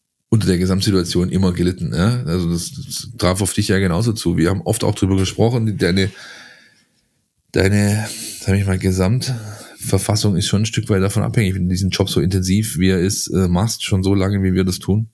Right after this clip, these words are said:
Insofern, tolles Gefühl einfach gerade, ich genieße das. Ja? Und ich denke, dir geht's genauso.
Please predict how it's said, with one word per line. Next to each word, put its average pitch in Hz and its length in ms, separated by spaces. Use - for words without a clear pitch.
Insofern, 87 560
tolles 123 240
Gefühl 110 240
einfach 98 200
gerade, 87 240
ich 87 80
genieße 104 300
das. - 360
Ja? 92 200
Und 85 60
ich 85 260
denke, 87 260
dir - 140
geht's 85 200
genauso. - 360